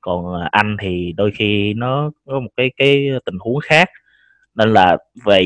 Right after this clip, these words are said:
chuyện này thì cũng không ai có thể nói được là Smalling có thể làm tốt. Nhưng mà chúng ta vẫn luôn hy vọng là anh sẽ làm tốt.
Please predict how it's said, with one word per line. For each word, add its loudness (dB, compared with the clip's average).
chuyện -4
này 0
thì -4
cũng -10
không -2
ai 2
có 2
thể 0
nói 0
được -4
là -8
Smalling 0
có 0
thể 0
làm -2
tốt. 4
Nhưng 0
mà 6
chúng -6
ta 4
vẫn 2
luôn 8
hy 4
vọng -2
là 4
anh 0
sẽ 0
làm -2
tốt. 0